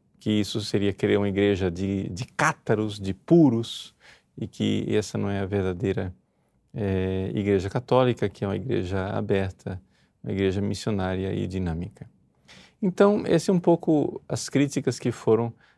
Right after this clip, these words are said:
a, apresentadas aqui muito sumariamente, porque gostaria eu de gastar um pouco mais de tempo dizendo o que eu acho do que o que os outros acharam. Então, só pra dizer que não é, é, essa opção beneditina não é uma coisa que foi apresentada sem grande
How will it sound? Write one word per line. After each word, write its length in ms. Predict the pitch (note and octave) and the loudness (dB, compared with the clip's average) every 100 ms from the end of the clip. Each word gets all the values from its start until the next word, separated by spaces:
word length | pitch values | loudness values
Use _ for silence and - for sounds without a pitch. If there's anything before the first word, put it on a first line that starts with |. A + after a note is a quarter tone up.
| _ | _
a, 300 | A2+ G#2+ G2+ | -2 0 0
apresentadas 640 | A#2+ - B2+ C3 - C#4+ E3 | 0 2 4 2 2 2 2
aqui 180 | G#2+ B2 | 2 2
muito 300 | A2+ B2 - | 2 0 -4
sumariamente, 760 | - A2 G2+ G2+ B2 D3+ - _ _ _ _ | -4 0 0 0 -2 -4 -10 _ _ _ _
porque 240 | B2 C#3+ | -2 0
gostaria 520 | B2+ A#2+ B2+ B2 C#3 - - - | 2 2 4 4 2 0 -8 0
eu 220 | A2+ C#3+ | 2 2
de 100 | B2+ | 2
gastar 400 | G#2+ G2 - G#2+ | 2 0 0 0
um 80 | G2 | 0
pouco 200 | G#2+ G#2 | -2 0
mais 140 | G2 | -2
de 80 | G2 | -2
tempo 240 | - A#2 | -4 -2
dizendo 320 | A#2 G#2 G#2 | 0 2 2
o 40 | G#2+ | 2
que 100 | B2 | 2
eu 140 | A2+ | 4
acho 200 | A#2 A#2 | 4 0
do 80 | C#3+ | -4
que 120 | B2+ | -4
o 60 | C3+ | -2
que 100 | C#3 | -2
os 120 | A2 | 2
outros 280 | G#2 A2+ A#2+ | 2 2 0
acharam. 440 | B2 - F#2 G2 - - _ | 0 0 -2 -2 -12 -20 _
Então, 140 | - G#2+ | -6 -2
só 100 | A2+ | 0
pra 120 | A#2+ | 0
dizer 260 | G2+ G2 | 0 0
que 120 | G#2+ A#2+ | 0 0
não 200 | A#2+ G#2 | 0 0
é, 180 | A#2 - _ _ - _ - | 0 -6 _ _ -20 _ -6
é, 440 | - G2+ G2+ - - | -2 0 2 -2 -2
essa 260 | A2+ G#2 A2 | -2 2 0
opção 360 | - - G#2+ | 0 -2 0
beneditina 640 | G2 G#2+ G#2+ G2 - D#3 | 2 2 0 -2 -2 0
não 180 | C#3+ C#3+ | 2 2
é 60 | C#3+ | 2
uma 140 | A#2+ | 0
coisa 320 | - B2 B2 | 2 2 2
que 80 | B2 | -2
foi 160 | - C#3 | 0 0
apresentada 720 | - A#2 G#2+ G2 G#2 G#2 G#2 | 2 -2 -2 -2 0 0 0
sem 420 | - - C3+ C#3 | -4 0 0 0
grande 600 | - G#2 A2+ A2+ G2+ A2+ | -4 2 4 4 2 -2